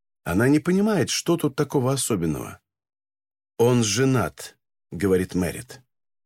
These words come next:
Селеста качает головой. «Я думала, ты усвоила урок с Трэвисом Дарлингом». «Трэвис был хищником», — возражает Мэрит. «Этот парень мне действительно нравится.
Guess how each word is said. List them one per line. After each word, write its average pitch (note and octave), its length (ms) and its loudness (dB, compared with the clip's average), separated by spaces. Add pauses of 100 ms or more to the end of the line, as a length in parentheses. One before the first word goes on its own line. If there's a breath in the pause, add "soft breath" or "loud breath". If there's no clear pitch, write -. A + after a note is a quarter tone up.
(460)
Селеста C#3 580 0
качает A2+ 480 0
головой. F#2 580 -2 (520)
«Я G2+ 300 0
думала, A2+ 380 2
ты C3+ 140 -2
усвоила C#3+ 560 2
урок D#3+ 280 2
с - 80 -4
Трэвисом G#2+ 520 0
Дарлингом». E2+ 600 -2 (640)
«Трэвис B2+ 500 2
был C3 200 2
хищником», — A2+ 840 -2 (280)
возражает G2+ 560 2
Мэрит. E2+ 440 -6 (520)
«Этот C#3+ 360 0
парень G#2+ 320 2
мне G2+ 220 4
действительно A#2+ 680 0
нравится. A2+ 760 -2